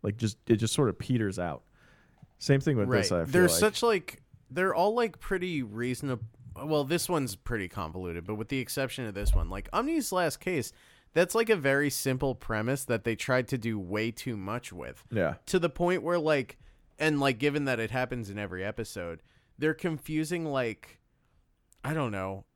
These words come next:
Speaker 2: they're, they're o-, overestimating the value of a twist.
Speaker 1: Right.
Speaker 2: It just goes too far.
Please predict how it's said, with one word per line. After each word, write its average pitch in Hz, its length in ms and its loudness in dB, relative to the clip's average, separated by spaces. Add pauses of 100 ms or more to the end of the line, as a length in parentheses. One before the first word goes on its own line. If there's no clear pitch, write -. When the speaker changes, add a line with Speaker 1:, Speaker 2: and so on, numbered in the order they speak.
(140)
Speaker 2:
they're, 120 380 -8
they're 156 440 -2 (120)
o-, 156 200 2
overestimating 147 1000 4
the 104 80 2
value 107 480 4
of 98 120 -2
a 101 80 0
twist. - 720 0 (200)
Speaker 1:
Right. 120 300 6 (200)
Speaker 2:
It 135 180 -2
just 147 220 -4
goes 143 380 0 (180)
too 131 240 -2
far. - 440 -8